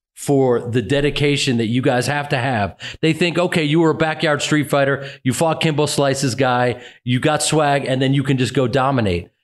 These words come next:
It's like, do you guys know the sacrifices <laughs> these guys have made? The hours, you know, they just don't, they don't get it. I, I, you know, train, I train with a guy, with Rashad Evans, you know, and, and just, you know, I'm throwing up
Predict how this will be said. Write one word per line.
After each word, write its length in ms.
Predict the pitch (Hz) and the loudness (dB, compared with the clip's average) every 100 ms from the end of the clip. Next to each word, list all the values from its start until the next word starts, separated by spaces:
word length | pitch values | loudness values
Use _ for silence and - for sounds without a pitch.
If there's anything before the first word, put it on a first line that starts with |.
| - | -8
It's 160 | 123 | -4
like, 160 | 139 131 | -2 -2
do 80 | 143 | -2
you 60 | |
guys 260 | 175 190 143 | 0 0 0
know 140 | 147 | 0
the 120 | 127 107 | 0 -2
sacrifices 1000 | - 120 123 170 - 151 147 165 180 - | -2 -4 -2 -4 0 -2 0 -2 -2 0
<laughs> 20 | |
these 200 | 160 165 | -2 0
guys 300 | 151 151 143 | 0 0 -2
have 120 | 127 | 0
made? 460 | 135 139 160 175 - - _ _ | 0 2 0 -4 -10 -20 _ _
The 140 | 131 - | -2 -2
hours, 800 | 131 147 165 190 190 185 127 - _ _ | -4 -2 0 2 2 0 -6 -10 _ _
you 160 | 131 147 | 0 2
know, 140 | 151 | 2
they 180 | 135 147 | 0 0
just 280 | 160 - - | -2 -2 0
don't, 360 | 156 156 - | 0 0 -2
they 140 | 143 143 | -2 0
don't 380 | 147 151 131 113 | 2 0 -2 -2
get 240 | 151 151 | -2 -2
it. 240 | 87 - _ _ _ _ - | -6 -10 _ _ _ _ -6
I, 200 | 135 147 | -4 -4
I, 300 | - 135 143 147 143 143 | -4 -2 0 0 -2 -2
you 120 | 143 | 0
know, 100 | 143 | 0
train, 300 | - 160 151 - _ | 0 -2 -4 -10 _
I 80 | 127 | -8
train 260 | 139 170 160 | -4 0 0
with 120 | 139 | 0
a 20 | |
guy, 280 | 135 135 127 | 0 0 0
with 200 | 131 131 | -2 -2
Rashad 380 | 127 - 143 135 | -2 0 0 2
Evans, 480 | 139 113 80 - - - _ _ | 0 0 -4 -6 -12 -20 _ _
you 120 | 104 | -2
know, 360 | 113 117 127 117 - _ - | 0 0 -2 -8 -20 _ -4
and, 460 | 127 127 120 110 - - | 0 0 0 -4 -10 -4
and 320 | 123 120 101 | -2 -2 -2
just, 360 | 156 160 - - _ _ | -2 -2 -4 -14 _ _
you 120 | 151 | 0
know, 160 | 143 117 | 0 0
I'm 140 | 135 147 | -4 -6
throwing 480 | - 165 185 160 | -2 0 2 2
up 420 | 175 151 107 - | 2 0 -4 -10